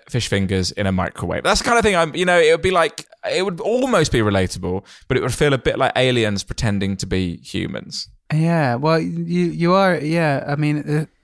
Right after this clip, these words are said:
Speaker 2: going to a house of the person who had a Dreamcast, I do vividly remember that as a kid.
Speaker 1: Well, there you go.
Speaker 2: Um,
Speaker 1: I'm hitting on some shared experiences. Anyway, so Bob Odenkirk is a pirate,
Speaker 2: Does he?
Speaker 1: and he gets called, he gets summoned back to the ocean.
Speaker 2: <laughs> So, what?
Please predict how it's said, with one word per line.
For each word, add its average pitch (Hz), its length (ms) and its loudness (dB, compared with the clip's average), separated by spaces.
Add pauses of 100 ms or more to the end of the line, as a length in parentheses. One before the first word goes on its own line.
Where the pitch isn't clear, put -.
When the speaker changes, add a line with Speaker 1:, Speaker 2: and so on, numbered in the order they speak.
Speaker 2:
going 175 220 4
to 170 100 0
a 147 60 4
house 151 340 2
of 139 220 -6
the 135 80 -8
person 139 320 -2
who 139 40 2
had 131 120 2
a 120 40 -4
Dreamcast, 127 640 -2
I 120 80 -2
do 123 220 -4
vividly 123 340 -2
remember 117 300 -2
that 117 160 -4
as 123 80 -10
a 123 60 -8
kid. - 340 -8 (160)
Speaker 1:
Well, 202 80 2
there 214 80 4
you 202 80 0
go. 233 400 4 (480)
Speaker 2:
Um, 180 280 4
Speaker 1:
I'm 165 100 4
hitting 175 220 2
on 160 120 2
some 156 100 -2
shared 160 220 2
experiences. 147 480 2
Anyway, 147 320 4
so 135 260 4
Bob 208 220 4
Odenkirk 117 600 2 (180)
is 113 120 0
a - 60 -2
pirate, 104 400 4
Speaker 2:
Does 101 120 6
he? 508 220 2 (300)
Speaker 1:
and 101 440 0
he 156 180 4
gets 147 240 0
called, 120 400 2
he 143 100 0
gets - 180 -2
summoned 135 320 2
back - 200 0
to 120 100 -4
the 110 140 4
ocean. 98 560 0 (320)
Speaker 2:
<laughs> 151 80 6 (320)
So, 160 640 -2
what? 160 300 -6